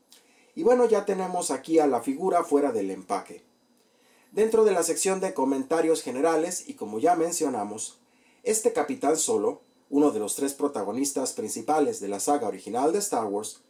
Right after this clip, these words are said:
fue lanzado al mercado dentro del segundo wave de la colección Black Series en escala de seis pulgadas, junto a Leia en traje de esclava, Greedo y Boba Fett. Y se trató de una versión que, gracias a sus múltiples accesorios,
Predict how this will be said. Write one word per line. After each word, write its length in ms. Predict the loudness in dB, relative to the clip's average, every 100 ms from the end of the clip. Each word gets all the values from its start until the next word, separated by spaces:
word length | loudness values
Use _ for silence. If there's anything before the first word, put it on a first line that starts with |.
| _ _ _ _
fue 180 | 0 4
lanzado 460 | 4 4 0 2 2
al 140 | 2
mercado 500 | 0 -2 -2 0 2
dentro 380 | 4 2 0 0
del 160 | 0
segundo 480 | -2 -4 -2 -2 0
wave 320 | 0 2 2 0
de 120 | -2
la 140 | -2
colección 540 | -4 -6 -2 0 0 -2
Black 160 | -2
Series 480 | 2 2 4 2 2 -4
en 120 | -6
escala 440 | -6 -4 -2 0
de 100 | -2
seis 220 | -4 -8 -6
pulgadas, 600 | -4 0 0 0 -6 -10 _ _ _
junto 340 | 2 2 4
a 60 | 2
Leia 440 | 0 -2 0 -2 -4
en 120 | -10
traje 300 | -4 -4 -2
de 80 | -2
esclava, 560 | -2 0 0 0 -2 -6 _ -2
Greedo 480 | 4 6 6 2 -4
y 80 | -4
Boba 280 | 2 2 2
Fett. 260 | -4 -12 -14 _ _ _ _ _ -8
Y 80 | 0
se 140 | 0
trató 340 | 2 4 6 4
de 80 |
una 240 | 4 0 0
versión 480 | 0 0 0 -2 -2
que, 120 | 0
gracias 520 | 2 2 4 2 0
a 80 | -6
sus 200 | -6 -4
múltiples 520 | -4 -2 -6 -4 -4
accesorios, 720 | -2 -2 2 0 0 -6 -8